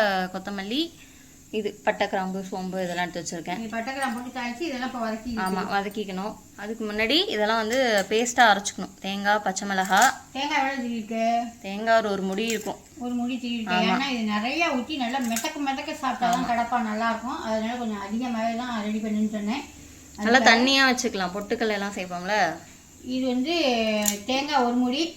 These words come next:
Speaker 2: பச்சை
Speaker 1: தேங்காய்
Speaker 2: மிளகா
Speaker 1: ஒரு முடி.
Speaker 2: உங்க காரத்துக்கு
Speaker 1: ஒரு பத்து பச்சை
Speaker 2: தேவையான
Speaker 1: மிளகா
Speaker 2: பச்சை
Speaker 1: இருக்கும்.
Speaker 2: மிளகா.
Speaker 1: ஆமா.
Speaker 2: அப்புறம் பூண்டு ஒரு பத்து பல்லு பூண்டு இருக்கும். கொஞ்சமா இஞ்சி எல்லாம் நிறையா குழம்பு, மட்டன் குழம்பு, சிக்கன் குழம்பு வைக்கிற மாதிரி, வைக்காம கொஞ்சமா இஞ்சி. அப்புறம் ஒரு ரெண்டு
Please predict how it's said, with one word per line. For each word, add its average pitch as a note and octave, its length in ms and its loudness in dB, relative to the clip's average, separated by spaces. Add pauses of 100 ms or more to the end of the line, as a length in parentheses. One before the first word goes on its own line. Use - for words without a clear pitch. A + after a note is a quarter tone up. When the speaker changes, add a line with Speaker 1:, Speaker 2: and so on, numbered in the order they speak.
Speaker 2:
பச்சை A3+ 240 -4
Speaker 1:
தேங்காய் B3+ 160 4
Speaker 2:
மிளகா C4 160 8
Speaker 1:
ஒரு C4 100 4
முடி. A#3 160 0
Speaker 2:
உங்க A#3+ 140 -4
காரத்துக்கு B3 440 2
Speaker 1:
ஒரு G#3 60 -2
பத்து A3 80 0
பச்சை A3+ 160 2
Speaker 2:
தேவையான A#3 160 4
Speaker 1:
மிளகா A3+ 80 4
Speaker 2:
பச்சை G#3 100 4
Speaker 1:
இருக்கும். G#3 220 0
Speaker 2:
மிளகா. G3+ 160 -2 (320)
Speaker 1:
ஆமா. F#3 180 -2 (800)
Speaker 2:
அப்புறம் B3+ 320 0 (160)
பூண்டு D4+ 380 4
ஒரு A#3 120 2 (300)
பத்து A#3+ 320 -4
பல்லு C4 200 0 (100)
பூண்டு C4+ 280 0
இருக்கும். B3+ 320 0 (680)
கொஞ்சமா D4 520 4 (140)
இஞ்சி C4 240 4
எல்லாம் C4 240 2
நிறையா B3 400 0
குழம்பு, A#3 260 2 (380)
மட்டன் B3+ 260 0
குழம்பு, A#3+ 240 0
சிக்கன் A#3+ 320 -2
குழம்பு A3 480 -2
வைக்கிற A#3+ 460 0
மாதிரி, B3+ 180 0
வைக்காம B3+ 440 0 (100)
கொஞ்சமா B3+ 480 4 (100)
இஞ்சி. G#3 240 2 (880)
அப்புறம் C4 280 2 (140)
ஒரு C4 100 0 (100)
ரெண்டு D4 200 6